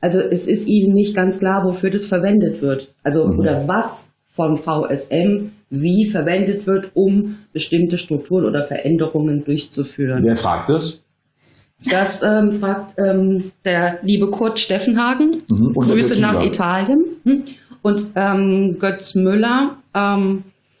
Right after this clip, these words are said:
Speaker 1: schreibt, ähm, dass er denkt, dass die größte Herausforderung, also es geht wirklich immer um V S M,
Speaker 2: Mhm.
Speaker 1: wer, wer arbeitet damit oder wer hat es, äh,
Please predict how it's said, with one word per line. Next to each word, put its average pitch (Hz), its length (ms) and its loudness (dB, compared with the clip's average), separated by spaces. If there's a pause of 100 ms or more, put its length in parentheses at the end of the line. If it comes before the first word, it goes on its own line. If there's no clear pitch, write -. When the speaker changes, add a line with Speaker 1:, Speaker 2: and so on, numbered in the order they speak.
(560)
Speaker 1:
schreibt, 214 960 -2
ähm, 202 500 2
dass 214 180 -2
er 226 160 0
denkt, 233 240 0
dass 214 240 -4
die 202 160 -2
größte 214 360 0
Herausforderung, 190 680 0
also 180 160 -2
es 202 100 -6
geht 208 240 0
wirklich 208 320 0
immer 202 260 2
um 196 220 2
V - 300 -6
S 180 160 -2
M, 185 320 0
Speaker 2:
Mhm. - 240 0
Speaker 1:
wer, 185 420 0
wer 180 240 -2
arbeitet 202 400 -2
damit 208 180 2
oder 165 160 0
wer 175 140 0
hat 190 140 -4
es, 180 180 -4
äh, 175 140 2